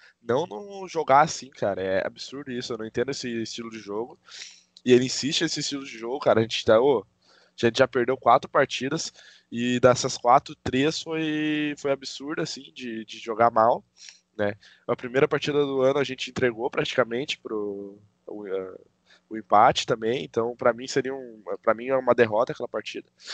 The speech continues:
né? Mas especialmente nesse jogo, cara, a gente cedeu muitas jardas, né? O Josh Jacobs, eh, o ca-, o running back calouro, teve quatro vírgula três jardas por corrida, né? Fez dois touchdowns. Nossa defesa,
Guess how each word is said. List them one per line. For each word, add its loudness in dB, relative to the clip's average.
né? -2
Mas 2
especialmente -4
nesse -6
jogo, -4
cara, 4
a 0
gente -6
cedeu -2
muitas 0
jardas, 4
né? -4
O -14
Josh 0
Jacobs, 2
eh, 2
o -2
ca-, 4
o -2
running -10
back 2
calouro, 2
teve -4
quatro 2
vírgula 2
três -2
jardas 4
por -20
corrida, -6
né? -2
Fez -4
dois -6
touchdowns. 2
Nossa 0
defesa, 4